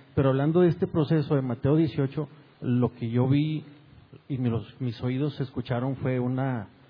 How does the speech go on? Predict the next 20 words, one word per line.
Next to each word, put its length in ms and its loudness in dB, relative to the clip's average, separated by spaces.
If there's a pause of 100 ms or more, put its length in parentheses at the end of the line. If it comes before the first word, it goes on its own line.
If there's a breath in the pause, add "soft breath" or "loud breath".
(180)
sí 340 0
alcancé 320 0
a 40 -4
percibir 460 2
esa 300 0
mala 560 -2
actitud 480 -4
de 80 -2
parte 360 -10
de 100 -6
ellos, 220 -12 (420 soft breath)
pero 200 0
también 320 -2
alcancé 400 0
a 40 4
ver 200 2
como 320 0
que 80 -6
una 240 2
expulsión, 880 0